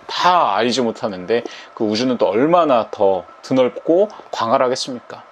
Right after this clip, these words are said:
이공공일 스페이스 오디세이와 이공일공 스페이스 오디세이는 이제 영화가 됐고요. 어, 요 작품은 영화가 되지 않았죠. 그 이유는 아까 말씀드렸던 것처럼 약간 다큐멘터리 같은 느낌도 있어요.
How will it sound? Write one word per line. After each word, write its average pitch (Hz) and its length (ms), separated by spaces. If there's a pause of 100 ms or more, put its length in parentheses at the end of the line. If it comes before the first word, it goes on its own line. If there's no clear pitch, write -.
(220)
이공공일 190 800
스페이스 208 360
오디세이와 151 480
이공일공 160 500
스페이스 180 320
오디세이는 139 440
이제 107 180
영화가 135 440
됐고요. 123 420
어, 127 280
요 117 80
작품은 180 880 (220)
영화가 165 440
되지 131 280
않았죠. 110 540
그 180 100
이유는 135 480
아까 104 160
말씀드렸던 160 520
것처럼 139 260
약간 143 260
다큐멘터리 202 540
같은 147 180
느낌도 113 300
있어요. 87 380